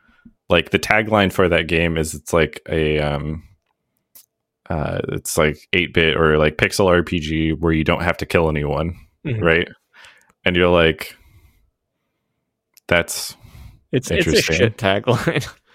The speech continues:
Speaker 1: Right. Well, it's, it's hilarious 'cause, I mean, or it's, it's interesting because it's like there are, there, there exist plenty of games where you don't have to kill anyone,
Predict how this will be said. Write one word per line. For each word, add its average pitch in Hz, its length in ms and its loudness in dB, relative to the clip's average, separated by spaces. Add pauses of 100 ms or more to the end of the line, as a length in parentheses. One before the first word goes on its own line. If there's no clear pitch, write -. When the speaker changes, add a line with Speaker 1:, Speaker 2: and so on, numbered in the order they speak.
(200)
Speaker 1:
Right. 135 280 4
Well, 117 180 6
it's, 120 260 4
it's - 280 -2
hilarious 123 520 4
'cause, - 220 -4
I 104 60 0
mean, 107 180 2
or 98 160 4
it's, 92 220 2
it's 101 160 2
interesting 135 400 0
because 90 640 0 (640)
it's - 180 -2
like 85 560 2 (1120)
there 107 200 4
are, 113 260 6
there, 98 220 4
there 104 160 4
exist 101 320 0
plenty 165 320 2
of 85 100 2
games 76 260 0
where 85 60 0
you 76 60 0
don't 82 120 -2
have 85 140 0
to 87 80 -6
kill 131 220 2
anyone, 85 480 2